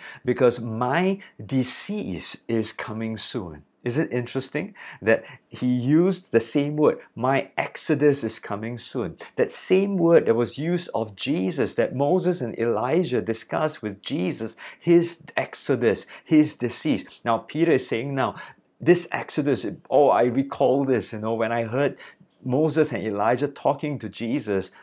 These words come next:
of the same word, the exodus, that deliverance. Now, I will be fully delivered from this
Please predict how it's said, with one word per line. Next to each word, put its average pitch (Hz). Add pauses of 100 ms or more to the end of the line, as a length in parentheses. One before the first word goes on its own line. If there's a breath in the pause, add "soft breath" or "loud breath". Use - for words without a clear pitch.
(100 loud breath)
of 101
the 110
same 113
word, 107
the -
exodus, 113
that -
deliverance. 120
Now, 107 (280 loud breath)
I 131
will 104
be 107
fully 151
delivered 156
from 113
this 127